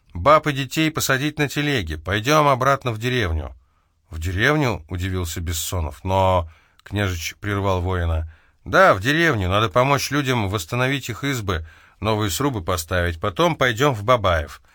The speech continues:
Но работы в деревне займут не менее месяца. Так долго мы не задержимся, коли споро работать будем. Да и мужики деревенские в стороне не останутся. Мы им только поможем, без нас они не справятся".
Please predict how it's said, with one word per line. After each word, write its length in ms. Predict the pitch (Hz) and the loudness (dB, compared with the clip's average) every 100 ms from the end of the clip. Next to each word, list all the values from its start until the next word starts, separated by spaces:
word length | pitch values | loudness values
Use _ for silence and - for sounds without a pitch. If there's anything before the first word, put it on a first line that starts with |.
| _ _ _ _ - | _ _ _ _ -6
Но 180 | 90 | -4
работы 380 | 95 98 120 104 | -2 -2 -2 -2
в 60 | 87 | -4
деревне 400 | 101 110 101 95 | 0 0 0 -2
займут 400 | 101 101 101 - | -2 -2 -4 -4
не 100 | 107 | -2
менее 320 | 113 113 127 | 0 0 -2
месяца. 580 | 139 95 - 78 71 - _ _ _ _ _ | -2 -4 -8 -10 -12 -16 _ _ _ _ _
Так 240 | 185 180 165 | 0 0 2
долго 320 | 196 175 156 | 0 2 2
мы 140 | 165 | 2
не 80 | 160 | 2
задержимся, 800 | 135 147 160 160 104 101 87 98 | 2 2 2 2 0 -4 -4 -8
коли 460 | 85 98 95 95 90 | -6 -4 -2 0 -2
споро 380 | 80 - 113 101 | -4 -2 0 2
работать 460 | 107 98 92 92 | 0 0 -4 -4
будем. 420 | 85 95 87 85 80 - - _ _ | -4 -2 -2 -4 -8 -20 -20 _ _
Да 160 | 110 202 | -4 -2
и 80 | 214 | 2
мужики 420 | 139 123 98 165 | 0 0 -2 -2
деревенские 720 | 151 147 147 147 135 - 131 | 0 2 2 0 -2 -4 -6
в 60 | |
стороне 440 | - 131 135 131 127 | -4 0 2 2 0
не 100 | 123 | 2
останутся. 800 | 120 - 117 113 98 - 101 82 - _ _ _ | 0 0 0 2 -2 -2 -4 -4 -16 _ _ _
Мы 220 | 98 139 160 | -2 0 0
им 100 | 151 | 0
только 300 | 156 147 - | -2 -2 0
поможем, 560 | 143 156 127 92 85 | 2 4 2 0 -2
без 160 | 92 95 | -2 0
нас 260 | 117 107 | 2 2
они 220 | 107 104 101 | 0 -2 -2
не 60 | |
справятся". 680 | - 101 98 85 82 - | -4 0 2 2 -4 -8